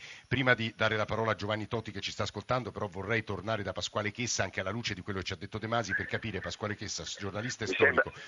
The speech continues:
Speaker 1: come finisce oggi Pasquale?
Speaker 2: Ma
Speaker 1: Questo
Speaker 2: mi sembra che
Speaker 1: è il tema.
Speaker 2: l'ina-, l'in-, l'inadeguatezza politica dei due protagonisti non ci faccia sperare bene.
Speaker 1: Ma anche
Speaker 2: In
Speaker 1: di
Speaker 2: fin dei
Speaker 1: Salvini?
Speaker 2: conti, sì, sì, certo. E in, e in fin dei conti, e in fi-, sì, perché quella di Salvini, sì, certo, sembra bravo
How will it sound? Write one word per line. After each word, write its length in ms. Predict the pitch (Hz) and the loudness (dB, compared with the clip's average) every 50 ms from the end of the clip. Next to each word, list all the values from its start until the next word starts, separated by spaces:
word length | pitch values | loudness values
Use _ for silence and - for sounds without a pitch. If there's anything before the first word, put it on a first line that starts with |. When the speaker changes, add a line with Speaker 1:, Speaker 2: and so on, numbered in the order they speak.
| - - - - - - - | -14 -12 -12 -12 -12 -12 -2
Speaker 1:
come 200 | - 135 135 131 | 0 2 4 4
finisce 340 | - 123 107 90 - - 95 | 2 2 2 4 4 4 2
oggi 160 | 82 - - | 2 -2 -4
Pasquale? 440 | - 90 - - 82 76 67 60 - - - - - | -4 -4 -4 -4 -4 -6 -6 -8 -8 -10 -12 2 4
Speaker 2:
Ma 100 | 110 92 | 6 6
Speaker 1:
Questo 180 | - - - - | 6 4 4 6
Speaker 2:
mi 40 | - | 6
sembra 180 | 147 135 123 | 8 8 8
che 60 | - 113 | 6 6
Speaker 1:
è 40 | |
il 60 | 113 110 | 6 6
tema. 140 | 117 110 - - - 95 110 | 6 6 4 2 0 0 2
Speaker 2:
l'ina-, 100 | 113 113 | 4 2
l'in-, 100 | 110 98 113 | 2 2 2
l'inadeguatezza 840 | 113 120 120 123 110 131 - 127 127 - 156 139 - - 123 107 | 4 6 6 6 6 4 4 4 4 4 2 2 4 4 2 2
politica 760 | - - 110 110 104 120 123 - - 95 92 - - 87 85 82 | 4 4 2 2 2 2 -2 -4 -6 -10 -6 2 4 6 6 6
dei 280 | 85 80 78 80 78 | 4 2 2 2 2
due 220 | - 107 110 104 - | 4 6 6 6 6
protagonisti 800 | - 101 - - 98 92 87 92 95 110 127 - - - - - | 6 4 6 6 4 4 4 2 2 0 -4 -4 -6 -10 -2 2
non 140 | 143 156 - | 2 4 4
ci 100 | - - - | 2 2 4
faccia 300 | 185 - 170 - - - | 4 4 4 2 0 -4
sperare 380 | - - - 160 82 78 78 76 | 0 2 4 4 6 4 4 4
bene. 180 | 73 67 62 | 2 2 2
Speaker 1:
Ma 120 | 95 113 127 | 4 4 6
anche 220 | 143 151 139 143 | 6 6 4 4
Speaker 2:
In 60 | 131 160 | 4 6
Speaker 1:
di 40 | |
Speaker 2:
fin 100 | 160 147 | 6 8
dei 120 | 127 147 131 | 6 6 8
Speaker 1:
Salvini? 0 | |
Speaker 2:
conti, 480 | - 131 120 104 - 73 - 101 98 - - - - - - - - | 8 8 8 6 6 4 2 0 0 0 -4 -14 -20 -20 -20 -2 2
sì, 160 | - - - - - - - - - | 2 2 2 0 -6 -20 -20 -10 -4
sì, 140 | - - - | -2 -2 0
certo. 280 | - - - - - - - - - - - - | 0 0 0 0 -2 -8 -14 -16 -18 -20 -8 2
E 160 | - 107 110 117 | 4 6 6 6
in, 120 | 110 107 | 4 4
e 100 | - 143 | 4 6
in 80 | 156 156 | 6 6
fin 200 | - 180 190 180 | 6 6 8 8
dei 140 | 170 175 151 | 8 8 8
conti, 460 | - 151 127 104 90 85 - 92 92 - | 10 10 10 8 8 4 0 0 2 4
e 100 | - 143 | 6 6
in 100 | 160 147 | 6 4
fi-, 140 | - - - | 2 -2 2
sì, 140 | - - 180 | 6 6 8
perché 320 | 131 131 135 165 160 156 - | 8 8 8 8 6 6 4
quella 340 | 127 131 143 156 170 170 | 2 2 4 6 8 8
di 120 | 160 160 - - | 6 4 4 4
Salvini, 360 | 160 147 151 196 170 123 - | 4 6 6 6 6 6 4
sì, 140 | - 151 - | 4 4 6
certo, 280 | - 135 110 - - - | 8 6 6 6 2 4
sembra 320 | - 143 139 123 135 139 | 6 6 6 8 8 8
bravo 500 | 156 156 180 170 151 135 117 104 101 | 10 10 8 8 8 8 6 6 4